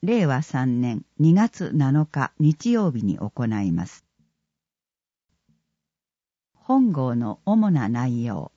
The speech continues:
一面。審議結果と主な開催実績。新型コロナウイルス感染症に関する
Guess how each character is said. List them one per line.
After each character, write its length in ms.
一 280
面。 280
審 320
議 160
結 260
果 160
と 320
主 300
な 160
開 240
催 340
実 480
績。 220
新 300
型 260
コ 160
ロ 140
ナ 200
ウ 80
イ 80
ル 140
ス 140
感 240
染 260
症 280
に 160
関 260
す 200
る 220